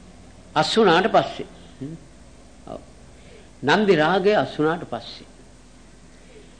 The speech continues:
මේ මෙතන හුඹහේ සියලු ඔක්කොම, සියලු අයිතිවාසිකම් සම්පූර්ණයෙන්ම නැති වූ බව,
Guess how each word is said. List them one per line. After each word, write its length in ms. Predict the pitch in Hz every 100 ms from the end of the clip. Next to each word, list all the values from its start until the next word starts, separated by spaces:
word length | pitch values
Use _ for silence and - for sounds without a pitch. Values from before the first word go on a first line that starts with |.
| - - - - -
මේ 280 | 151 175 151
මෙතන 400 | 135 - 220 240 349 370 - - -
හුඹහේ 640 | - 165 190 151 190 349 - - - - - - - -
සියලු 480 | - 165 226 254 262
ඔක්කොම, 380 | 214 - - 220 - -
සියලු 440 | 135 147 139 160 151 - - -
අයිතිවාසිකම් 840 | - 196 202 180 170 180 - 180 254 - - -
සම්පූර්ණයෙන්ම 840 | - 202 226 180 - 214 247 247
නැති 260 | 208 190 208
වූ 100 | 180
බව, 220 | 127 135